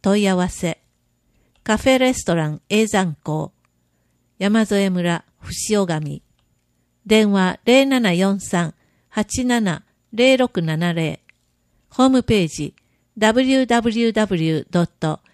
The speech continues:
永山校、イーアイゼットエーエヌケーオードットコム、シーオーエム。天川村。岩本千治さんと行く、八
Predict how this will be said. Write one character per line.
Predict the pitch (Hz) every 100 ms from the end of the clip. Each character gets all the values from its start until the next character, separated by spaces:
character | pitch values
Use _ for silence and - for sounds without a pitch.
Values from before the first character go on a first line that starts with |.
| _ -
永 | 214 233
山 | 220 196 151
校、 | - 151 147 _ _ _ _ _ -
イ | 233 247 240
ー | -
ア | 226
イ | 190 147 - _ -
ゼ | 202
ッ | 202 -
ト | 226 226
エ | -
ー | 220 214 202 -
エ | 208
ヌ | 170 143
ケ | - 185 180
ー | -
オ | 175 -
ー | -
ド | 175
ッ |
ト | - 151 147 -
コ | 208
ム、 | 160 - _ -
シ | - 214 196
ー | 180
オ | 165
ー |
エ | 151
ム。 | 143 - _ _ _ _ _ _ _ _ _ _ _ _ _ _ _ _ _ _ _ _ -
天 | 247 254
川 | 254 220 208
村。 | 196 185 175 - _ _ _ _ _ _ _ _ _ _ -
岩 | 214 247
本 | 269 262 247
千 | - 262 226
治 | 175
さ | 165 170
ん | 165
と | - 156
行 | 151
く、 | - 160 - _ _ _ _ _
八 | - 214